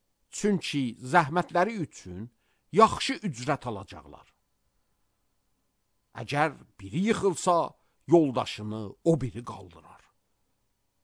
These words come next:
Lakin vay o adamın halına ki, yıxılır və onu qaldıran biri yoxdur. Bundan əlavə, əgər ikisi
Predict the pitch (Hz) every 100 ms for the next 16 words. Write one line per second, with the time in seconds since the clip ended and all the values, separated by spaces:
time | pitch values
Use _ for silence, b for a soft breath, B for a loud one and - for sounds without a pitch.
0 | _ _ _ _ _ 120 113 104 - 120
1 | 110 113 196 254 233 - 214 151 131 170
2 | 226 156 180 160 165 - 135 123 - 127
3 | 127 - b b 120 113 98 _ - 208
4 | 180 139 107 - 131 117 95 131 185 117
5 | 92 95 113 143 - 127 - _ _ _
6 | _ _ _ _ _ _ _ _ _ _
7 | _ _ _ _ _ _ _ - 233 254
8 | 269 208 104 - - _ _ _ _ _
9 | _ _ _ _ - 107 165 165 - -
10 | - 135 - 143